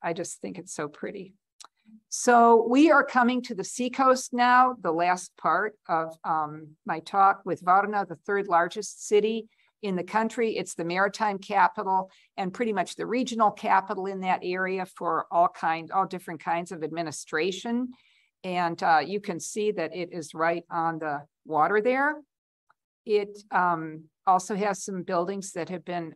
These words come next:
uh, renovated and look just absolutely gorgeous.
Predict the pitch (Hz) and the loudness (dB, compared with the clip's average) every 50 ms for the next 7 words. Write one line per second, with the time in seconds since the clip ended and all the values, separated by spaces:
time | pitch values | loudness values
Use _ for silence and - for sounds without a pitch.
0 | _ 190 180 170 180 185 185 190 185 185 190 196 202 233 214 233 - 175 170 165 | _ -4 -2 -2 0 0 0 -2 -2 -4 -6 -6 -8 -8 -10 -10 -10 -10 -8 -6
1 | 170 180 175 175 170 180 170 - - - _ - 170 160 160 - - - - 175 | -6 -6 -6 -8 -12 -14 -16 -16 -18 -18 _ -6 -6 -6 -6 -8 -10 -8 -8 -8
2 | 165 - 165 151 151 165 170 - 226 233 - - - - - | -6 -6 -4 -4 -2 -4 -4 -4 -4 -6 -6 -8 -12 -16 -20